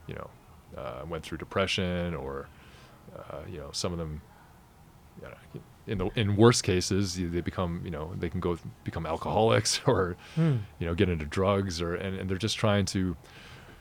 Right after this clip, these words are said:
Speaker 1: and those are extreme
Speaker 2: Sure, sure.
Speaker 1: situations, but, uh, you know, and there's been athletes who've committed suicide, uh,
Speaker 2: Oh.
Speaker 1: um, as a result, at least in part, or,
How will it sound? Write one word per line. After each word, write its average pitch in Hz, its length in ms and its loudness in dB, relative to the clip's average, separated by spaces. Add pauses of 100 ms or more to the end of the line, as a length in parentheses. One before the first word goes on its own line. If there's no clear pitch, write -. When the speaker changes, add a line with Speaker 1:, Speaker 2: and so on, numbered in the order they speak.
(520)
Speaker 1:
and 107 120 2
those 117 140 4
are 92 60 6
extreme 87 540 2 (100)
Speaker 2:
Sure, - 160 -2
sure. 175 120 6 (180)
Speaker 1:
situations, 170 360 0
but, 82 260 -4 (420)
uh, 80 240 -8
you 98 80 -8
know, 78 140 -4
and 92 160 -4
there's 85 140 -6
been 98 160 0
athletes 98 320 0
who've 101 100 0
committed 113 260 2
suicide, 76 560 -2 (160)
uh, 82 140 -6
Speaker 2:
Oh. 123 480 0
Speaker 1:
um, 78 400 -6 (420)
as 90 120 -4
a 90 40 -2
result, 87 520 0 (260)
at 85 100 -4
least 101 260 -2
in 78 100 -4
part, 92 400 0
or, 78 300 -6